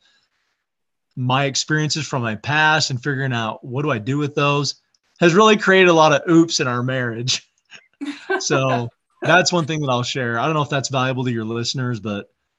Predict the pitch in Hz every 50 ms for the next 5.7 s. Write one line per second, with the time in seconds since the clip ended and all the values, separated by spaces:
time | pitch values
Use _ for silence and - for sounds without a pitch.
0 | _ _ _ _ _ _ _ - 123 127 127 127 123 139 147 165 175 185 185 170
1 | 160 160 - - 156 151 151 147 139 - - 156 147 139 135 135 131 127 123 120
2 | 127 147 143 131 131 - 143 135 123 120 110 - - - _ _ _ _ _ _
3 | _ 135 165 190 180 165 175 - - 127 127 156 151 - - 170 175 180 185 202
4 | 208 - _ _ _ _ _ _ _ _ - 160 165 - - 175 156 147 143 139
5 | - - - 180 175 - 170 156 - 175 151 147 143